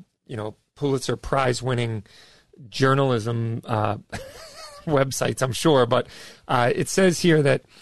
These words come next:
New York has a red flag law designed to keep firearms away from people who could harm themselves or others, but Gendron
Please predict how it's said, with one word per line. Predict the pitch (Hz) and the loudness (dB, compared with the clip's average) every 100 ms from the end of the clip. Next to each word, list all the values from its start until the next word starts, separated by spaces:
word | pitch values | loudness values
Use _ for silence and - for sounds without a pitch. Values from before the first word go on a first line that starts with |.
| - _ | -20 _
New | 160 | 4
York | 202 202 175 | 4 4 2
has | - 151 | 0 2
a | 117 | 2
red | 113 151 165 | 4 2 2
flag | - 147 135 131 | -2 0 0 0
law | 131 120 120 | 0 0 0
designed | 113 107 123 131 | -4 -2 0 0
to | 120 | -4
keep | - 131 | -8 -8
firearms | - 147 127 123 120 | -4 2 2 2 -2
away | 117 120 | 0 0
from | - 110 | -2 -10
people | - 127 - 117 - - - | -4 -4 -2 -2 -4 -20 -18
who | - 127 | -8 -2
could | 127 | 0
harm | 104 143 143 | 2 2 4
themselves | 131 - 135 127 110 | 0 0 0 0 -2
or | - - | -2 0
others, | 151 110 107 - - - - - | 0 0 -4 -8 -16 -20 -8 -6
but | - | 0
Gendron | 160 160 143 135 131 | 2 4 4 2 0